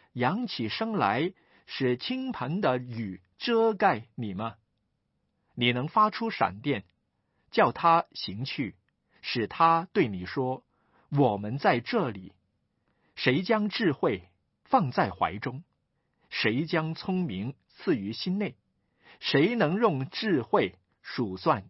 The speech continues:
云彩呢？尘土聚集成团，土块紧紧结连。那时，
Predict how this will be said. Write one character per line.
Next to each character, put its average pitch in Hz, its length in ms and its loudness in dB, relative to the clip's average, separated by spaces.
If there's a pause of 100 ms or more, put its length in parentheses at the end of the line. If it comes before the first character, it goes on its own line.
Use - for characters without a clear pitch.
云 127 300 -4
彩 82 340 -8
呢？ 110 140 -14 (800)
尘 147 340 -2
土 95 380 -8
聚 131 240 -2
集 110 180 -6
成 113 240 -10
团， 92 380 -10 (400)
土 92 260 -6
块 98 360 0 (100)
紧 139 340 -6
紧 85 240 -8
结 90 260 -10
连。 95 300 -10 (680)
那 123 220 2
时， 104 360 -6